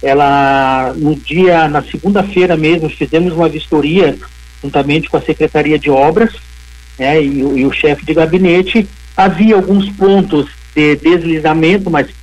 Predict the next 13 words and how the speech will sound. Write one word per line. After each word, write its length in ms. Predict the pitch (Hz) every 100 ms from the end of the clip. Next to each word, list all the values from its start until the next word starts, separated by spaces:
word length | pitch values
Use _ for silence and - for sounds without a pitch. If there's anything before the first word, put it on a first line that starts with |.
| -
pontos 320 | 160 170 -
pequenos, 800 | - 190 - 151 160 214 - - - - - -
né, 160 | - 139
o 120 | 156 185
trânsito 460 | 190 185 202 196
estava 300 | 185 175 170
fluindo 440 | 165 175 170 170 156
normalmente, 720 | 147 175 180 151 147 175 165
a 60 |
Serrinha 320 | - 135 160
não 240 | 151 165 196
foi 220 | - 170
interditada. 680 | 170 151 131 - 143 165